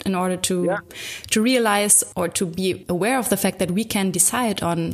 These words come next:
Speaker 1: whether and how we react on emotions and triggers. If, for example, we just let something bring us down, or if we really reflect on the situation and realize what it is that triggers us.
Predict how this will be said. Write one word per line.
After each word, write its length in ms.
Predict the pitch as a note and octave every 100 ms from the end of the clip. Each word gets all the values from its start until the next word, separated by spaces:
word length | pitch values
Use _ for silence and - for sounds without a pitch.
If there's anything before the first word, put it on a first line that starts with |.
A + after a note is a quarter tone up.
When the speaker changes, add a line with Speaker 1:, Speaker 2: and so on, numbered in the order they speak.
| -
Speaker 1:
whether 300 | F#3 F3 E3
and 140 | E3
how 260 | - A3+ F#3+
we 160 | E3
react 420 | D#3+ E3 E3 E3 E2
on 280 | - - -
emotions 540 | D#3+ E3 F3 E3+ D#3+
and 100 | E3
triggers. 540 | - F3+ F3 F3 - - - - -
If, 120 | G3+
for 160 | - F#3
example, 400 | F3+ F#3 F3 F3
we 100 | E3+
just 400 | E3 F3 - - - -
let 160 | F3
something 420 | - F3 E3 E3+
bring 200 | D#3+ E3 E3
us 100 | -
down, 420 | F#3+ A#3 F3 D#3+
or 180 | A3 C#4
if 120 | -
we 80 | F3
really 440 | F3+ F#3+ F3+ - -
reflect 560 | E3 - - - - -
on 140 | E3+
the 60 | E3
situation 720 | - E3 - E3+ F#3+ - E3
and 180 | D#3+ D#3
realize 520 | G#3+ G#3+ E3 E3 E3
what 120 | E3+ E3
it 140 | E3+
is 180 | D4+ -
that 160 | -
triggers 400 | - - C#3+ D#3
us. 240 | - -